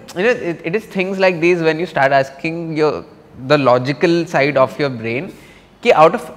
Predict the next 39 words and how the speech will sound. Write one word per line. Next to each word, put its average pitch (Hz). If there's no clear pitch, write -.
all 156
the 233
names 180
in 156
the 135
world, 113
you 165
hear 151
a 160
female 156
name 117
coming 120
from 131
a 131
place 123
जहाँ 127
पे 151
female 147
के 175
ऊपर 160
ही 185
readings 156
मिली 131
हैं 123
आपको। 101
तो 139
मैंने 147
कहा 160
कि 156
"गौरी, 147
अगर 151
आप 147
यहाँ 120
पे 151
हो 139
तो 175
क्या 147
कोई 156
आवाज़ 123